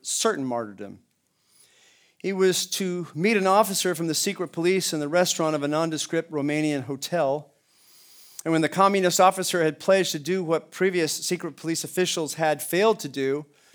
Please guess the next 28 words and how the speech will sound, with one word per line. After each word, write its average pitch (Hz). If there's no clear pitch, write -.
to 156
silence 185
his 139
ministry 160
by 139
offering 175
him 151
a 139
secular 180
job 165
in 151
exchange 165
for -
the 143
promise 165
that 147
he 151
would 143
never, 190
ever 180
preach -
the 139
gospel 156
again, 110
turning 208
down 226
the 214
job 147